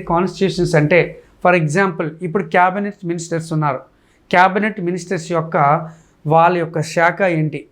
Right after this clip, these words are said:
వాళ్ళ యొక్క మంత్రిత్వ శాఖ ఏంటి, and at the same time వాళ్ళు ఏ నియోజకవర్గం నుంచి పోటీ చేశారు. For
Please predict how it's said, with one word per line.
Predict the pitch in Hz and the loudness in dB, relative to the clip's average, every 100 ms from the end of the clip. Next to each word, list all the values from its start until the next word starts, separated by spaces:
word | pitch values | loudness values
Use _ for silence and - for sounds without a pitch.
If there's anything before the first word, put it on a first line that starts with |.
| - 156 | -4 0
వాళ్ళ | 160 160 | 2 2
యొక్క | 160 151 | 0 -2
మంత్రిత్వ | 175 202 - 165 | 0 -2 -2 -2
శాఖ | 175 160 170 156 | -2 0 2 2
ఏంటి, | 160 156 - - _ _ - | 2 0 -4 -14 _ _ -2
and | 208 220 156 - 165 | 0 0 -2 -6 -6
at | 156 | -2
the | 170 170 | -4 4
same | 226 233 214 | 4 4 0
time | 156 - _ _ 160 | -2 -6 _ _ 2
వాళ్ళు | 190 208 240 190 175 202 | 4 4 2 -2 0 2
ఏ | 226 214 | 2 0
నియోజకవర్గం | 214 220 190 202 196 180 196 190 | 0 0 0 -2 -2 0 0 0
నుంచి | 175 214 170 | -2 -4 -4
పోటీ | 170 175 160 | -2 0 2
చేశారు. | 151 156 143 | 2 2 0
For | - | 2